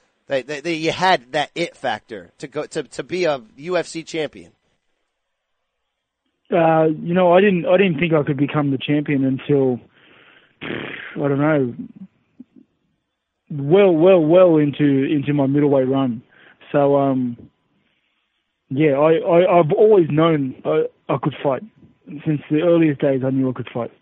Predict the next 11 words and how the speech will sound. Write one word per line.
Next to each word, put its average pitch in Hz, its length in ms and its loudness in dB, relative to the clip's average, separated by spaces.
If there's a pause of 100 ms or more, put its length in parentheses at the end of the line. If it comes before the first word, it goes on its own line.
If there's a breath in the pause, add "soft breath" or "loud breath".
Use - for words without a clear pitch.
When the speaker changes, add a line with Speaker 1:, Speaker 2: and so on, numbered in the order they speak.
(300 soft breath)
Speaker 2:
But, 147 160 2
uh, 139 220 2
I 135 140 2
didn't 165 200 2
really 160 280 4
make 147 260 -2 (540)
i-, 156 320 2
ideas 147 360 2
of 139 80 -2
making 143 360 0
this 123 40 -8